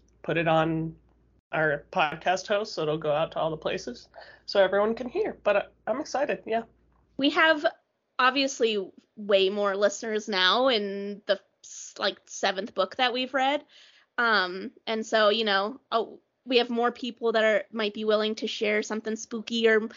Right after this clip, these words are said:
Speaker 2: more people out there who have experienced spooky things. So, you know, if, if you're another fan of the spookiness, send your stories.
Speaker 1: Please do. Yeah, when we did this last time,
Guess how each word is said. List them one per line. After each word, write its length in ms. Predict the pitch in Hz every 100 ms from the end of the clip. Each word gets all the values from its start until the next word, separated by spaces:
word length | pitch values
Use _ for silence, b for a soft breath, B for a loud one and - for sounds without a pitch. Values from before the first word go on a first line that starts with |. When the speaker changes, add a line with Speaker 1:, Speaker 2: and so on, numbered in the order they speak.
| B B
Speaker 2:
more 160 | 240
people 260 | 240 240 233
out 180 | 220 226
there 120 | 226
who 100 | 277
have 120 | 220
experienced 1080 | 196 - - - - 226 285 269 214 202 -
spooky 380 | - 208 - 190
things. 480 | - 180 190 233 -
So, 440 | 214 190 190 208 B B B
you 100 | 466
know, 180 | 277 370 -
if, 340 | 262 277 - - -
if 180 | 262 269
you're 380 | 254 247 240 247
another 500 | 247 233 233 240 233
fan 300 | 233 233 233
of 120 | 220
the 60 | 262
spookiness, 1080 | - 233 220 254 254 294 302 - - - _ _ _ _ _ _ _ _ _ _ _ -
send 160 | 226
your 80 | 226
stories. 480 | - 381 240 - _ _ _ _ _ _ -
Speaker 1:
Please 320 | 202 247 233
do. 300 | 180 180 165
Yeah, 280 | 214 214 165
when 180 | 185 214
we 220 | 208 220 - - - - -
did 260 | 196 190 -
this 220 | - 208 190
last 300 | 165 180 -
time, 260 | 233 226